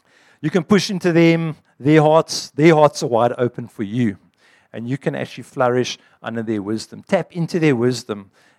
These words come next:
Actually, make sure you get to have a coffee with these people. Make sure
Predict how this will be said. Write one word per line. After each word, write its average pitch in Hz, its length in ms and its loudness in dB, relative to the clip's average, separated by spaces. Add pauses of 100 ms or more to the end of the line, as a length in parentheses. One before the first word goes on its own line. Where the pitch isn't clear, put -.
Actually, 156 580 -8 (300)
make 139 260 -4
sure 160 500 0
you 123 140 -8
get 131 220 -4
to 143 100 -6
have 123 140 -4
a 131 60 -8
coffee - 360 -8
with 117 120 -6
these 110 180 -14
people. 123 300 -12
Make 147 220 -4
sure 156 360 0